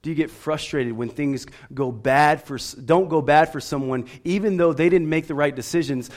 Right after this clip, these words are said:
like working hard or studying hard or, or doing right by their kids? Even though they don't do that and they don't get the consequence for it, do you get upset or frustrated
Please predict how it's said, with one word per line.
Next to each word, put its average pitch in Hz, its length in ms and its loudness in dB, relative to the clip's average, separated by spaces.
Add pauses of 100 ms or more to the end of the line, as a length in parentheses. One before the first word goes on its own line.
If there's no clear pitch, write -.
(120)
like 156 180 4
working 156 380 -2
hard 143 320 2
or 135 40 -2
studying 151 480 0
hard 143 320 4
or, 135 140 0 (140)
or 151 140 2
doing 156 280 2
right 156 260 4
by 156 140 6
their 139 140 0
kids? 160 580 4 (420)
Even 220 320 2
though 202 120 6
they 185 100 6
don't 185 220 4
do 175 140 -2
that 175 120 6
and 151 100 0
they 156 60 2
don't 170 160 0
get 165 140 0
the 165 80 -2
consequence 165 520 -4
for 156 140 -2
it, 135 80 -4
do 143 100 -6
you 220 200 -2
get 208 200 -2
upset 175 420 0
or 143 120 -4
frustrated 120 760 -6